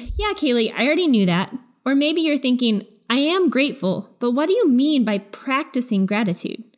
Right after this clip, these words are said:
The intentional practice of expressing our gratitude isn't something that should be reserved for sitting around the table on Thanksgiving Day. Instead, identifying the things that we're grateful, grateful for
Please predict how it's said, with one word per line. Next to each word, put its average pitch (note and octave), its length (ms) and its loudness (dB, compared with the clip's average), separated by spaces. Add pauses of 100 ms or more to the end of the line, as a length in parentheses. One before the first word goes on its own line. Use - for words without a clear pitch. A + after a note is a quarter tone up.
(760)
The D4 120 2
intentional E4+ 560 0
practice - 760 -2
of B3 140 -2
expressing A#3+ 720 -2
our C#4+ 80 0
gratitude A#3 720 -2 (200)
isn't E4 340 0
something C#4+ 560 0
that A#3+ 140 -4
should B3 160 0
be A3+ 120 0
reserved A3 500 0
for A3 160 -4
sitting B3 380 2
around G#3 240 2
the G3 80 0
table B3 400 0
on F#3 180 0
Thanksgiving G3 560 0
Day. A3 360 -4 (680)
Instead, B3 680 0
identifying A#3 840 0
the G#3+ 80 0
things B3 400 0
that C4 120 -4
we're A3 120 0
grateful, A#3 520 -4 (220)
grateful B3 440 -2
for F3 400 -4